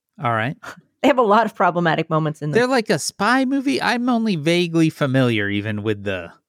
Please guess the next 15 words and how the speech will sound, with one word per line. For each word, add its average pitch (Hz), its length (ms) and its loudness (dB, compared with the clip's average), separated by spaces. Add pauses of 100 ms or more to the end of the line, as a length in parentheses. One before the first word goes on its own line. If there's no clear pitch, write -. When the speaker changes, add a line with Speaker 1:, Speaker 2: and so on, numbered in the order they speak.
Speaker 1:
with 113 220 -2
the - 100 -16
Speaker 2:
They're 254 260 2
Speaker 1:
concept. - 580 -16 (220)
Speaker 2:
The 190 160 2
concept 330 640 0
is 240 200 4
that 208 180 -2
there's 185 240 4
this 175 200 0
secret - 400 -2
organization 170 840 4
in 156 160 2
England 151 600 4
of 147 540 2